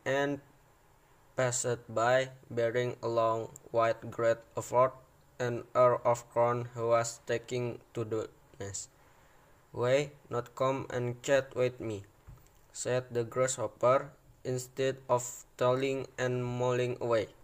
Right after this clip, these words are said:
I am helping to lay up fo-,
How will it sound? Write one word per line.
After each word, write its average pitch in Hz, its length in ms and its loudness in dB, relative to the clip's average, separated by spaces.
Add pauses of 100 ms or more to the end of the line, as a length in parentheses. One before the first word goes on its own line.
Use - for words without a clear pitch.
(800)
I 117 420 0
am 139 380 0
helping 131 640 0
to 123 80 -4
lay 123 380 4
up 117 260 2
fo-, 117 320 -2